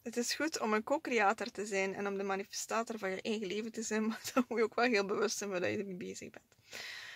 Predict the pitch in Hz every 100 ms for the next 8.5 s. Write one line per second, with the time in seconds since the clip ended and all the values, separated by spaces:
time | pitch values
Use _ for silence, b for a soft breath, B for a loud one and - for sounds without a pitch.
0 | B - - - - 214 233 - 311 262
1 | 202 196 214 - 233 233 214 214 262 330
2 | 294 262 262 226 233 226 - 233 220 208
3 | 208 220 - - 220 233 220 220 214 220
4 | 226 226 240 - B B B B _ 208
5 | 202 104 220 - 311 - - _ 285 339
6 | 311 320 - 202 208 - 214 208 190 240
7 | 240 - 220 - 208 208 220 285 320 311
8 | 277 - 233 247